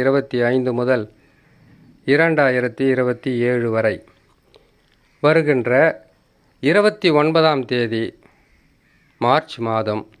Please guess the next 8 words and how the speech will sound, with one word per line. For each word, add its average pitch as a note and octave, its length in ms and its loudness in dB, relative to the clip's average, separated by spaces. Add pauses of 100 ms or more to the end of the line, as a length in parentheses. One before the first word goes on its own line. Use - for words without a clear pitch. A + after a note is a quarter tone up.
(440)
இரண்டாயிரத்தி C#3 880 0
இருபத்தி B2+ 380 -6 (100)
ஐந்தில் A#2 400 -4 (380)
சனி C#3+ 240 -2 (100)
பகவான் A#2+ 460 -4
பெயர்ச்சி A#2+ 400 -4
பெறுவார். G2+ 360 -4 (1300)
அஷ்டம F#3+ 480 0